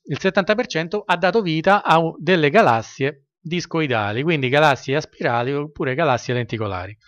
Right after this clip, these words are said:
Quindi anche questa certezza per la quale due galassie in fusione danno origine a una galassia ellittica è andata un po' persa. Quindi ovviamente serviranno altre informazioni, ma,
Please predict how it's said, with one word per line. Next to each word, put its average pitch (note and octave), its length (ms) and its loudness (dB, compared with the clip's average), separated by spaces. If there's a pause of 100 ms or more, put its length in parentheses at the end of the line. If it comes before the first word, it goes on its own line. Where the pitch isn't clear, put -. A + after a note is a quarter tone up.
(140)
Quindi D#3 260 -2
anche E3+ 220 0
questa D3+ 300 0
certezza E3 600 0
per G#2+ 120 -4
la A#2 120 -2
quale B2 340 2
due B2+ 200 -4
galassie C3 640 -2 (400)
in C#3 120 -4
fusione C#3 440 -2
danno B2 260 -2
origine B2+ 420 -2
a A#2+ 80 2
una C3 400 0
galassia B2+ 580 0 (280)
ellittica C#3+ 760 -2
è F3 100 -4
andata B2+ 420 0
un C3+ 100 -6
po' A#2+ 280 -2 (840)
persa. G#2+ 460 0
Quindi B2+ 240 -4
ovviamente C#3 360 -2
serviranno A#2 600 0
altre B2 260 0
informazioni, A#2+ 680 -4
ma, A#2 120 -4